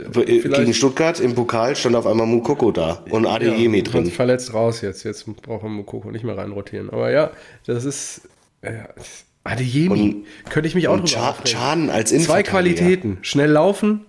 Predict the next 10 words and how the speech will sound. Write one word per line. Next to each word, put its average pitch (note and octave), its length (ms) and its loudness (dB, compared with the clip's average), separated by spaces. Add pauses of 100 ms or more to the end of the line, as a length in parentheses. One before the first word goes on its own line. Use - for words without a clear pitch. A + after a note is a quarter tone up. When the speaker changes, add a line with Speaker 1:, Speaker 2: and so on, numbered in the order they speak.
Speaker 2:
Schauspielern. G2 640 -2 (840)
Diese C3+ 220 0
ganze F#3+ 320 0
Scheiße, E3+ 440 -4
das A2+ 420 -8
kann E3+ 160 0
ich F#3 100 -2
mir F3 120 2
nicht D#3+ 180 0
reinziehen. C#3+ 420 0